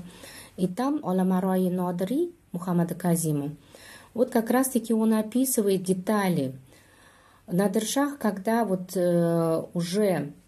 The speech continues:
приблизился и вошел в Хиву, в центр, тогда уже столицу, э, Хивинского ханства, он собрал всех,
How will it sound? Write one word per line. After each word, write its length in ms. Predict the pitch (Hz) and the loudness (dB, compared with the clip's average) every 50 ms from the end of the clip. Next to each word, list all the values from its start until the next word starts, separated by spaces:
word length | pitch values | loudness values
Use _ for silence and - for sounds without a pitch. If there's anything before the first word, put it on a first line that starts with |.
| _ - | _ -2
приблизился 1000 | 190 196 196 208 202 214 226 220 214 208 196 185 190 - - 180 165 160 - - | -2 0 0 0 2 2 2 2 2 2 0 0 0 0 0 0 0 -2 -4 -4
и 340 | - 170 190 190 190 180 170 175 | -2 0 2 4 4 4 2 0
вошел 540 | - 175 175 175 180 - - 202 196 180 - | 0 0 -2 0 0 0 0 0 0 0 -2
в 80 | - - | -4 -8
Хиву, 540 | - - 208 202 202 220 285 339 370 370 - - - _ - - | -6 -2 -2 0 0 2 2 2 0 0 -2 -8 -20 _ -20 -20
в 160 | - - - | -20 -18 -10
центр, 580 | - - - 214 208 196 180 180 156 139 147 151 - - 151 156 - | -6 -2 0 2 2 2 0 0 -4 -4 -6 -8 -10 -12 -14 -8 -4
тогда 380 | - 175 170 170 180 175 170 - - | -2 0 0 0 0 0 -2 -2 -4
уже 220 | 175 170 170 170 | -2 0 0 0
столицу, 720 | 170 - - 196 190 208 220 214 - - - - 143 143 143 - - - - - - - - | 0 0 0 0 2 2 2 2 0 -2 -2 -2 -4 -4 -6 -10 -18 -20 -20 -20 -20 -20 -12
э, 260 | - 147 147 143 143 | -8 -6 -6 -6 -6
Хивинского 640 | 147 - 190 185 190 175 175 175 - 160 160 156 | -4 -2 0 2 2 2 2 0 -2 -2 -2 -4
ханства, 640 | 151 - 170 170 160 156 156 - - - 156 156 156 - - - - - - | -4 -4 -6 -6 -4 -4 -4 -4 -4 -4 -6 -6 -6 -10 -14 -20 -20 -8 -2
он 200 | 208 262 311 302 | 0 0 0 0
собрал 480 | - 277 247 240 226 233 247 247 247 | 0 0 0 0 0 0 0 0 0
всех, 500 | 240 247 - - 254 254 226 - - - | -2 -2 -2 0 0 0 0 -2 -8 -14